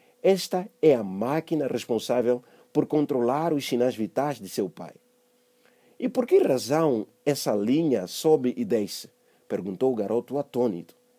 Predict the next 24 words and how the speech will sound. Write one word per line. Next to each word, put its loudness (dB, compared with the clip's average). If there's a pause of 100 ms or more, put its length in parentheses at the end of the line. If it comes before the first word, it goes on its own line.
(160)
"Esses -2
são 0
os -4
batimentos 0
do -6
coração 0
do -6
seu -2
pai." -14 (840)
"E 4
se 4
as 2
linhas 4
pararem 0
de -2
subir -2
e -2
descer, -4 (640)
o -2
que 8
acontecerá?" -2 (640)
"Ah, 0
meu 0
filho, -10